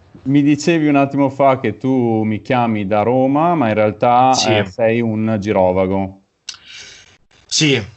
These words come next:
Speaker 2: eh, per lavoro giro spesso, quindi al mio lavoro, per quanto sembri strano, non è quello di essere bassista in Honor of Steel, almeno non per ora, ma faccio l'astrofisico, il ricercatore, e quindi spesso mi trovo a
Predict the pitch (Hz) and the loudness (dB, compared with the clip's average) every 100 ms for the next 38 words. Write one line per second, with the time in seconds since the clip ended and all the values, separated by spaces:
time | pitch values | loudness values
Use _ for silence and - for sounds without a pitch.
0 | - 117 113 113 110 120 123 123 131 127 | -12 -6 -2 -2 -2 -2 0 0 0 2
1 | 117 113 110 107 101 104 101 - 101 92 | 0 0 0 -2 -2 -2 -2 -2 -6 -4
2 | 95 98 95 92 95 92 110 131 139 139 | -8 -6 -4 -4 -4 -4 0 2 2 2
3 | 147 135 120 120 120 127 123 120 123 120 | 2 0 0 -4 -2 -2 -2 -4 -4 -4
4 | 120 - 131 123 110 123 123 - 113 110 | -6 -2 0 0 0 -4 -4 -4 -4 -2
5 | 110 107 - 104 104 101 98 _ - 107 | -2 -4 -6 -4 -2 -4 -10 _ -12 -4
6 | 117 123 123 - 113 117 123 131 - 131 | -4 -2 -6 -2 -2 0 -2 -4 -4 -6
7 | 131 123 113 101 110 110 107 107 110 110 | -4 -4 -4 -4 -2 -2 -2 -4 -6 -6
8 | 113 107 104 110 113 - _ - - - | -2 0 0 0 -4 -12 _ -20 -20 -20
9 | - - 107 107 104 - 107 104 101 104 | -14 -4 -2 -2 -4 -2 -2 0 0 -2
10 | - 120 104 101 98 95 98 110 101 107 | -6 -8 -8 -6 -6 -4 -4 -8 -4 -2
11 | 104 101 98 104 98 - 110 - 98 95 | -2 -2 -4 -4 -4 -4 -4 -4 -4 -4
12 | 101 95 92 92 95 | -2 0 0 -2 -6